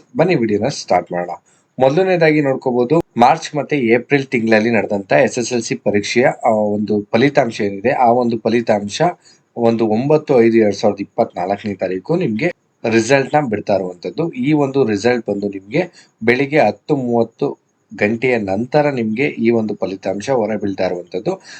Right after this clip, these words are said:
ಆ ಒಂದು ಫಲಿತಾಂಶನ ನೀವು ಯಾವ ರೀತಿ ನೋಡ್ಬೇಕು ಅಂತಂದ್ರೆ, ನೀವು ನೋಡ್ಕೋಬಹುದು, ಇಲ್ಲಿ ವೆಬ್ಸೈಟ್ ಲಿಂಕ್ ಕೊಟ್ಟಿದ್ದೀನಿ ನಿಮ್ಗೆ.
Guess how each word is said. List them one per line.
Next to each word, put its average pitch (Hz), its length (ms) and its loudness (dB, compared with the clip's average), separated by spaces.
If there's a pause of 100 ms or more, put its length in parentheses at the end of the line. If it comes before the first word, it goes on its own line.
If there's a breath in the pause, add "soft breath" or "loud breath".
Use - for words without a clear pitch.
(160 loud breath)
ಆ 123 140 6
ಒಂದು 160 280 0
ಫಲಿತಾಂಶನ 120 720 -4
ನೀವು 110 200 -4
ಯಾವ 98 220 0
ರೀತಿ 104 220 -6
ನೋಡ್ಬೇಕು 101 580 -2
ಅಂತಂದ್ರೆ, 92 420 -4 (400 loud breath)
ನೀವು 127 140 2
ನೋಡ್ಕೋಬಹುದು, 131 600 2
ಇಲ್ಲಿ 113 180 2 (100)
ವೆಬ್ಸೈಟ್ 110 400 -2
ಲಿಂಕ್ 107 220 -4
ಕೊಟ್ಟಿದ್ದೀನಿ 95 500 -4
ನಿಮ್ಗೆ. 95 340 -4